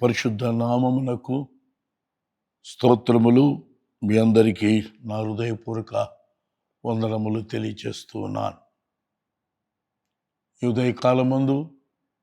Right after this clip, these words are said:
దేవుని వాక్యాన్ని ధ్యానించడానికి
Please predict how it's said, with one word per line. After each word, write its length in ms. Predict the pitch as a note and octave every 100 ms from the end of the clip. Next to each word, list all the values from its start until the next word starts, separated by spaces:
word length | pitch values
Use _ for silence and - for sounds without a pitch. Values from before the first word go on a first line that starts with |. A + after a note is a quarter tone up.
| _ _ _ _ _ _ A#2
దేవుని 420 | A2 B2 B2 A#2+
వాక్యాన్ని 680 | A2+ A2+ - A#2+ A#2 A#2 G#2
ధ్యానించడానికి 1120 | A#2 A#2+ A#2+ - A2+ A#2 A#2 A2+ A#2+ A2+